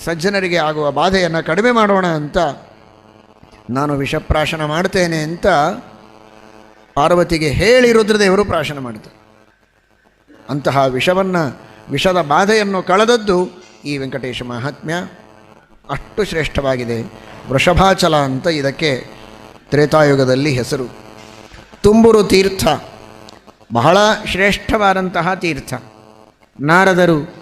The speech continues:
ಹಾಗೂ ತುಂಬುರು ಇವರಿಬ್ಬರು ಯಾವಾಗಲೂ ಹರಿಕಥೆಯನ್ನ ಮಾಡುವವರು.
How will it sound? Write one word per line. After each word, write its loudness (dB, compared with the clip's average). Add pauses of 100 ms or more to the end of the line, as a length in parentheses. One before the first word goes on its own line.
(420)
ಹಾಗೂ 4
ತುಂಬುರು 0
ಇವರಿಬ್ಬರು 0 (420)
ಯಾವಾಗಲೂ 4
ಹರಿಕಥೆಯನ್ನ 0
ಮಾಡುವವರು. -4